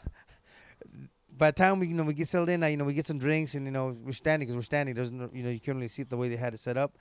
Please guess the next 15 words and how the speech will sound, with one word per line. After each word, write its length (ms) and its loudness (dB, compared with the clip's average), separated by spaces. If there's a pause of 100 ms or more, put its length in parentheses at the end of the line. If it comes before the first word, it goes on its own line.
(760)
His 180 -4
very 240 6
first 240 2
joke 220 4
that 120 2
I 40 2
finally 340 0
listened 280 -2
to 120 2
was 160 2
the 80 0
one 240 2
when 100 0
he 60 -2
goes, 400 2